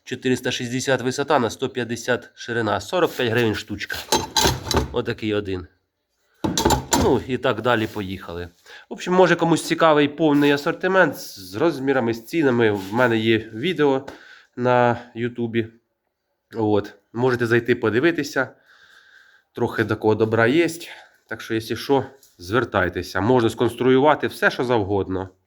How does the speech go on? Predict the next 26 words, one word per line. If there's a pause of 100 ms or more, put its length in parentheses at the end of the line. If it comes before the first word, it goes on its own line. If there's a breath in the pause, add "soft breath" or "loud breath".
(540 soft breath)
І
в
будь-якому
форматі.
Не
обов'язково
те,
що
я
показав.
Це
так,
те,
що
перше
на
думку
спало,
те
й
склепав. (720 soft breath)
От.
Замовнику
було
не
принципово.